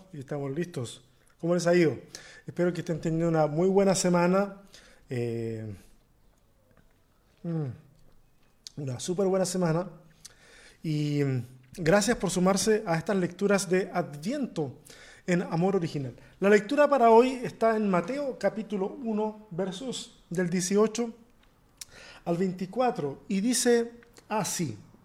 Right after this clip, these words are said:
"El nacimiento de Jesús, el Cristo, fue así. Su madre, María, estaba comprometida para casarse con José, pero antes de unirse a él, resultó que estaba encinta por obra del Espíritu Santo.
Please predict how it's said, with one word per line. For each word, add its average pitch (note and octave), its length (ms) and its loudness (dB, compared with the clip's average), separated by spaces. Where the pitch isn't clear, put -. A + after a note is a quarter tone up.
"El G3 100 2
nacimiento C4 500 2
de A#3 60 6
Jesús, F#3 600 0
el E3+ 180 -4
Cristo, E3+ 600 -2
fue F#3+ 220 4
así. G3 400 2
Su - 180 -4
madre, A3+ 640 6
María, F#3 540 2
estaba F#3 320 0
comprometida E3+ 720 2
para F3 180 0
casarse E3 540 -2
con C#3+ 240 -2
José, C3+ 480 -4
pero D#3 200 -2
antes B3+ 380 0
de A3+ 60 8
unirse G3+ 500 2
a D#3+ 100 2
él, F3 300 2
resultó E3+ 480 -2
que F#3 120 -4
estaba F3 480 0
encinta A3+ 880 0
por E3 300 -2
obra G#3 360 4
del F3+ 180 0
Espíritu G3 720 -6
Santo. - 640 -8